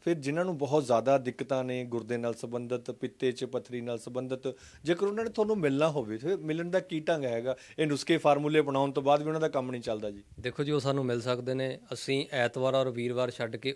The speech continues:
Speaker 2: ਉੱਚਾ ਪਿੰਡ ਸੰਘੋਲ, ਜ਼ਿਲ੍ਹਾ ਫਤਿਹਗੜ੍ਹ ਸਾਹਿਬ ਦੇ ਵਿੱਚ ਬੈਠਦੇ ਹਾਂ।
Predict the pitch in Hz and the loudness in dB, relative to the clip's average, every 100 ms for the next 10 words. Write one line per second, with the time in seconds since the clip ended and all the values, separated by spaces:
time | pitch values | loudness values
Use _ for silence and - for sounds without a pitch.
0 | - 127 - 131 127 123 - 135 131 117 | -6 -10 -2 -2 -2 -6 -6 -4 -2 -4
1 | 113 120 135 127 110 117 120 120 120 117 | -4 -2 -2 -2 -6 -4 -6 -4 -4 -4
2 | 123 123 117 - 113 107 110 120 123 | -4 -6 -6 -8 -6 -6 -6 -6 -4